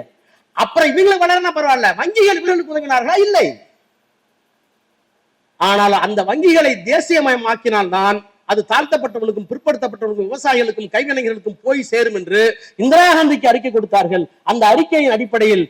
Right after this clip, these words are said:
வங்கிகளை தேசியமயமாக ஆக்க வேண்டும் என்று இந்திரா காந்தி முடிவெடுத்த நேரத்தில் அவருக்கு பக்கத்தில் இருந்த மொரார்ஜி தேசாய்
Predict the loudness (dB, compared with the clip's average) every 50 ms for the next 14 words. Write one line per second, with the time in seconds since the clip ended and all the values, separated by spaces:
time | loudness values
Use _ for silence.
0 | _ _ _ _ 0 2 2 4 6 6 4 4 2 2 -2 0 0 0 0 0
1 | -2 -2 -2 -2 -2 -2 -2 -2 -2 -2 -2 -4 -4 -4 -2 0 0 0 0 -2
2 | -4 -6 -4 -2 -2 -2 -2 -2 -6 _ _ -16 -8 -2 0 0 2 2 2 0
3 | -2 -4 -10 -12 -10 -8 -8 -8 -6 -6 -4 -2 0 0 -2 -2 -4 -6 -6 -6
4 | -8 _ _ _ -4 -2 0 0 -2 -4 -6 -8 -8 -6 -4 -4 -4 -4 -4 -4
5 | -4 -4 -8 -8 -4 -2 0 0 0 -2 -4 -4 -4 -4 -2 -2 -2 -2 -2